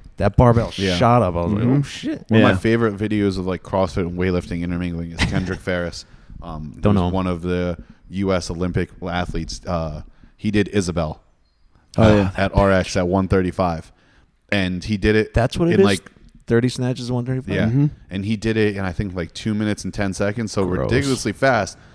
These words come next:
Speaker 2: but every one of his setup and reps was impeccable.
Speaker 3: Mm-hmm.
Speaker 2: Absolutely just perfect.
Speaker 3: Yeah.
Speaker 1: His fast singles?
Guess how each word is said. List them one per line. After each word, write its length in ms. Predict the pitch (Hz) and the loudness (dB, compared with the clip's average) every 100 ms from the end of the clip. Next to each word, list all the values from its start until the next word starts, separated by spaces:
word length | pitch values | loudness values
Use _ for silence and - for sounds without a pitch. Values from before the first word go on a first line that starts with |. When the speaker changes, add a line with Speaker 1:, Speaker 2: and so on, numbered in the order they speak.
| - _ | -20 _
Speaker 2:
but 220 | - - - | -6 -6 -4
every 360 | 107 101 113 | -4 -2 -2
one 240 | 107 104 107 | 0 0 0
of 80 | 101 | -2
his 160 | 92 | -4
setup 400 | - 98 95 90 - | -2 0 0 -2 -8
and 160 | 92 90 | -8 -4
reps 300 | 90 85 - | -2 -4 -6
was 220 | 87 85 | -8 -6
impeccable. 720 | 85 85 - 85 - 80 73 - 117 | -8 -4 -4 -4 -8 -14 -18 -8 0
Speaker 3:
Mm-hmm. 280 | 113 113 113 - _ - - | 2 2 0 -4 _ -16 -6
Speaker 2:
Absolutely 600 | 98 - 104 92 92 85 - | -4 -4 -6 -4 -6 -6 -12
just 280 | - 85 - | -14 -14 -8
perfect. 540 | - - 92 - - 95 | -6 -4 -6 -8 -10 -4
Speaker 3:
Yeah. 120 | 95 | -4
Speaker 1:
His 140 | 87 | -4
fast 340 | - 95 92 - | -2 0 0 0
singles? 480 | 98 104 135 - | 0 0 -2 -4